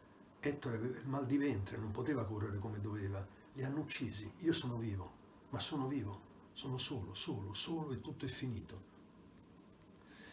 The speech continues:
Era conscio del silenzio e della solitudine, ma ancora correva, non finiva di correre. Il suo cervello si era riannerito, la sua sensibilità fisica ritornò,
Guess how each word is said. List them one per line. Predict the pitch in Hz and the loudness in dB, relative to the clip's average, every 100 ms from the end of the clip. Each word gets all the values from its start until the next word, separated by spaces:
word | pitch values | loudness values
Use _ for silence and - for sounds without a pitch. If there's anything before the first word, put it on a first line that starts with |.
| - | -2
Era | 135 120 | 2 4
conscio | 123 147 120 127 | 6 6 6 2
del | 113 | 2
silenzio | 107 123 135 143 - | 2 2 4 4 2
e | |
della | 104 113 | 4 4
solitudine, | 107 110 113 113 110 101 98 95 - - - - | 4 2 2 4 4 4 2 -2 -6 -18 -18 -6
ma | 131 | 0
ancora | 127 113 139 | 2 4 4
correva, | 135 120 110 98 95 | 4 2 4 2 2
non | 117 | 2
finiva | 104 139 135 | 2 4 4
di | 117 | 4
correre. | 107 104 95 98 90 - - - | 2 0 0 -2 -4 -8 -14 -6
Il | 127 | -2
suo | - 131 | 2 4
cervello | 143 127 156 139 | 4 8 8 8
si | - 127 | 6 4
era | 120 | 4
riannerito, | 120 127 123 120 107 98 113 | 4 4 4 4 4 2 2
la | 110 | 0
sua | 135 | 2
sensibilità | 127 123 104 123 120 123 147 | 2 2 2 2 2 2 2
fisica | - 160 123 123 113 | 2 4 4 4 0
ritornò, | 110 113 101 120 107 | 0 0 2 2 2